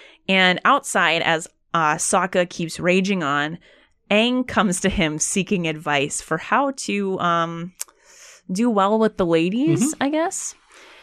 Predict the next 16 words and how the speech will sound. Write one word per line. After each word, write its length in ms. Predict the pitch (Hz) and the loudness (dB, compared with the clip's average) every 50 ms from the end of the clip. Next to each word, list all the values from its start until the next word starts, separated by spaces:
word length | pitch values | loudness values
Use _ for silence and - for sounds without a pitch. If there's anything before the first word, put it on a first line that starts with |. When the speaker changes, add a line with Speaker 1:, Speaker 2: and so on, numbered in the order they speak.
| - - _ _ - | -20 -20 _ _ -2
Speaker 1:
And 300 | 220 233 226 220 214 220 | 0 2 2 2 2 0
Sokka's, 460 | - - 240 220 220 240 220 202 214 | 0 0 0 2 2 0 0 2 4
like, 300 | 208 190 175 170 - - - | 4 4 4 2 -2 -6 -10
very 420 | 190 180 175 196 202 202 196 175 | -4 0 2 4 6 6 4 4
cocky 340 | - - 170 147 151 - 156 | 2 0 0 0 0 -2 -4
about 220 | 156 156 139 143 - | -2 -2 -2 -2 -2
this, 140 | 147 - | -6 -6
and 60 | - 160 | -6 -6
he's 140 | 160 - | -6 -6
like, 160 | 170 175 - - | -6 -8 -8 -10
"You 80 | 508 427 - | -14 -12 -8
came 280 | - 294 247 240 226 214 | -4 -2 0 0 2 2
to 80 | 214 | 2
the 140 | 190 196 190 | 2 2 4
right 280 | 190 196 190 190 185 185 | 4 4 4 2 2 0
place. 640 | - 240 254 269 233 175 151 - - - - - | 0 0 2 2 2 2 0 -4 -4 -6 -8 -10